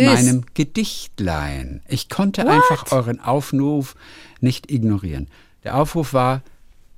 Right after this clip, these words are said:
Speaker 2: von unserem Poet in Residence, Matthias Kröner, der noch im Urlaub ist gerade, schreibt ein Gedicht zum Thema geschenkte Zeit. Und das hat der Mann der Friseuse gemacht.
Speaker 1: Ist das cool.
Speaker 2: Ja. So, das Gedicht lautet,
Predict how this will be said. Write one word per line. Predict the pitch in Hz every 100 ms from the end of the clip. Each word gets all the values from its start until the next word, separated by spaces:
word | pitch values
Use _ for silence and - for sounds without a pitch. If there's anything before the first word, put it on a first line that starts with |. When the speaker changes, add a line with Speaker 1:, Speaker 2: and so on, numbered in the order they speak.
| - -
Speaker 2:
von | - 117
unserem | 113 110 101 101 -
Poet | 175 214
in | 185
Residence, | 135 101 95 92 98 -
Matthias | - 92 - 95 -
Kröner, | - 85 98
der | 127
noch | 98 156
im | 180
Urlaub | 131 131
ist | 143 -
gerade, | 143 147 160 _ _ _ _ _
schreibt | - - 120 -
ein | 170
Gedicht | 170 135 123
zum | - 104
Thema | 110 113 120
geschenkte | - 107 - 123 123 - 135
Zeit. | - 120 92 85 -
Und | 107
das | 120
hat | 175
der | 147
Mann | 131
der | 120
Friseuse | 107 113 98 82
gemacht. | 87 160 160 - _ _ _ -
Speaker 1:
Ist | - -
das | 143 - -
cool. | -
Speaker 2:
Ja. | 95 135 - _ - - - - - -
So, | 127 127 - _ _
das | 123 -
Gedicht | 139 233 -
lautet, | 95 85 160 -